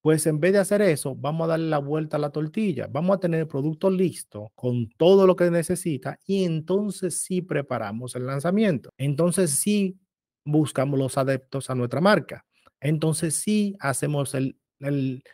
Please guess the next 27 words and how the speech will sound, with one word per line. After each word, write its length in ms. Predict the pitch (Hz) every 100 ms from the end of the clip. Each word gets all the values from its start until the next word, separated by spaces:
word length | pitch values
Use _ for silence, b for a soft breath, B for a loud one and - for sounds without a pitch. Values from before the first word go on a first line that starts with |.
| b b _
el 200 | - 139
tráfico, 460 | 160 185 190 131 120
mandamos 480 | 123 123 131 151 151
un 40 |
producto. 560 | 147 156 196 - - - b _
Mira 160 | 165 185
qué 120 | 196
bonito 340 | 165 165 156
se 140 | 143 139
ven 140 | 135
esas 260 | 131 131 123
imágenes 500 | 113 117 120 110 110
de 140 | 113
este, 280 | 113 127 110 b b b _
de 240 | 117 113 120
este 260 | - 131
demo 460 | 113 147 147 123 104
que 160 | 117
hacen 500 | 110 107 - 120 117 110 _ -
de, 500 | 117 113 110 98 104
del 220 | 113 110
producto. 540 | 117 104 113 90 -
O 80 | - _ _ _ _
sea, 180 | - 135
no 240 | 131 143 180
solamente 540 | 208 190 170 175 175
que, 260 | 165 139